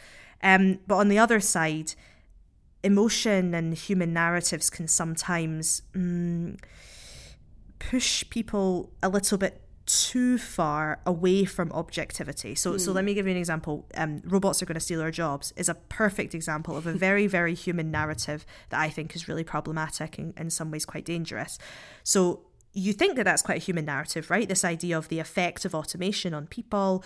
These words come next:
Speaker 1: um, and, you know, d-, d-, is A I worthy of having our jobs? Is it clever enough to replace us?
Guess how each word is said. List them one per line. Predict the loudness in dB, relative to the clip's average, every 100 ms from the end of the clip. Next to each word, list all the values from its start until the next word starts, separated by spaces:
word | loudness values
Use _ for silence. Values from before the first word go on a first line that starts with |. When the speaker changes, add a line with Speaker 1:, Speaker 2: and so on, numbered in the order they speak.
| -8 -10
Speaker 1:
um, | 0 2 2 0 -4 -6 -4
and, | -2 -2 -4 -10 -8
you | -6
know, | -4 -6 -10
d-, | -16
d-, | -16 -20 -20 _
is | -2 -2 -2 -4
A | -4
I | 0 4 4 4 2
worthy | 6 6 6 4 4
of | 4
having | 4 2 2 0
our | 0
jobs? | 0 -2 0 -2 -2
Is | -4 -6
it | -8 -12
clever | -4 -2 2 2
enough | 4 2 0 -4
to | -4 -2 -4
replace | -6 -6 0 0 2 2
us? | 2 0